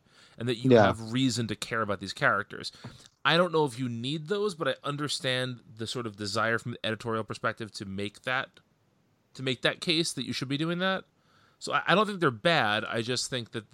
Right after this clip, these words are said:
Speaker 1: that it's, um, you know, it's probably unnecessary. And I think it also pales in comparison to the best tie-ins we see. And we see a lot of really good tie-ins,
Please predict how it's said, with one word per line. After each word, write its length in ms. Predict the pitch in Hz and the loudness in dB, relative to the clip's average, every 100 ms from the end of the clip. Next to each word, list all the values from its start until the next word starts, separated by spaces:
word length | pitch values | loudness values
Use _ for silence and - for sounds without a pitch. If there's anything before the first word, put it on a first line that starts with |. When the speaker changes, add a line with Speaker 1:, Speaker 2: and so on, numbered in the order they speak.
| 113 101 | -18 -6
Speaker 1:
that 260 | 113 107 - | -2 -2 -4
it's, 280 | 107 - - | -8 -6 -2
um, 480 | 110 101 98 98 92 _ _ _ _ _ _ _ _ _ _ _ _ | 2 2 0 -8 -10 _ _ _ _ _ _ _ _ _ _ _ _
you 160 | 147 135 | -4 0
know, 320 | 107 95 98 _ _ _ _ _ _ _ _ _ _ _ _ | 0 0 -8 _ _ _ _ _ _ _ _ _ _ _ _
it's 120 | 135 - | -10 2
probably 340 | 165 143 135 110 | 2 4 0 0
unnecessary. 760 | 113 104 - 101 - - - _ - - 147 | -2 -2 -4 -6 -6 -8 -12 _ -20 -6 0
And 80 | |
I 40 | 156 | 2
think 140 | 180 | 4
it 180 | 175 147 | 2 2
also 300 | 160 156 156 | 2 2 -2
pales 400 | 127 151 139 131 | -2 0 2 2
in 80 | 120 | -4
comparison 640 | 120 131 123 123 - 123 | -6 4 4 4 2 -6
to 160 | - 120 | -8 -6
the 140 | 107 | -6
best 520 | 98 - 127 117 - | -6 -2 0 0 -2
tie-ins 440 | - 92 67 87 98 | -2 -6 -6 -12 -12
we 100 | 90 | -8
see. 400 | - 69 55 - _ - _ _ | -8 -8 -12 -18 _ -20 _ _
And 140 | 120 123 | -2 2
we 100 | 127 | 2
see 200 | - 135 | 4 4
a 80 | |
lot 260 | 120 120 117 | 4 4 2
of 220 | 110 104 | 0 0
really 240 | 123 110 104 | 2 2 0
good 240 | 107 98 | -2 -4
tie-ins, 800 | 113 101 95 65 78 - - - | -4 -4 -4 -10 -10 -6 -6 -8